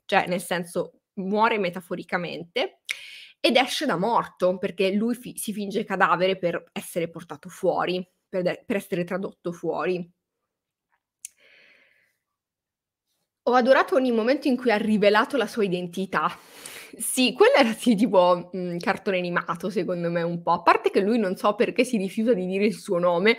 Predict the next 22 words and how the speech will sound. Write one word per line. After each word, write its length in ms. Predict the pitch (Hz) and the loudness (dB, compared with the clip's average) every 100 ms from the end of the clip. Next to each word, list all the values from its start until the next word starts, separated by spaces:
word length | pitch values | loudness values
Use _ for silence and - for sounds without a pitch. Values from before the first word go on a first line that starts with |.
| - - | -2 0
e 100 | 220 | 0
quindi 220 | 220 277 | 4 2
ogni 120 | 233 180 | 4 2
volta 300 | 208 226 269 | 2 2 -2
queste 300 | 196 - 202 | -2 0 2
millecinquecento 1300 | 220 233 226 233 226 - 226 - 208 220 233 254 226 | 4 2 4 6 6 2 -4 -4 -6 -4 -4 0 0
perifrasi, 1000 | 233 220 214 196 202 214 208 196 220 233 - - - - | 2 2 0 -4 -2 0 2 2 2 0 -6 -16 -10 2
eh, 280 | 180 180 180 | 4 4 2
per 240 | 202 190 | 0 0
non 540 | 185 175 220 214 220 185 | -4 2 4 6 4 4
dire: 460 | 208 208 220 226 208 | 2 4 4 4 0
"Io 200 | 190 202 | -2 -4
sono 340 | 190 185 180 | -4 -4 -2
Edmond 420 | 202 180 185 175 | -4 -4 -4 -4
Dantès". 280 | 175 180 175 | -6 -6 -6
"Tu 220 | 208 269 | 0 2
lo 140 | 285 285 | 2 0
sai 500 | 277 233 269 277 240 | -4 -4 -2 -2 -2
chi 160 | 247 | -4
sono?" 520 | 240 - 240 254 226 170 | -6 -6 0 2 4 2
Va 180 | 175 | 0
bene, 600 | 190 185 180 185 190 190 | -2 -4 -2 -2 0 -4